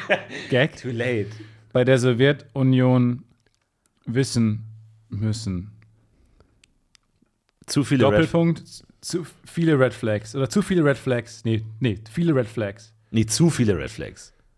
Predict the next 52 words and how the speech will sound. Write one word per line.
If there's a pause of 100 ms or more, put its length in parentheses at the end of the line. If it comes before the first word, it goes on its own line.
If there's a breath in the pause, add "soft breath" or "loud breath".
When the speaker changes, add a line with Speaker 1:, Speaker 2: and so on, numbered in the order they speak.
(500)
Speaker 1:
Oder? (160)
Speaker 2:
Aber
das
ist
so
weird.
Das
würde
jetzt
im
Speaker 1:
So,
Speaker 2:
normalen (120)
Speaker 1:
so
viel
Speaker 2:
Kontext (120)
nicht
sagen.
Speaker 1:
Wir
hätten's
bei
der
Sowjetunion
wissen
müssen.
Speaker 2:
Viele
Red
Speaker 1:
So
viele
Speaker 2:
Flags.
Speaker 1:
Red
Flags.
Speaker 2:
So (120)
viele
Red
Flags. (1120 loud breath)
Speaker 1:
Ja. (560)
Speaker 2:
Wir
hätten's
Speaker 1:
Red
Flags.
Wie
Speaker 2:
wir
Speaker 1:
schreibst
du
Speaker 2:
hätten's
Speaker 1:
Red
Flags?
Klein
und
getrennt,
ne?
Speaker 2:
Nee,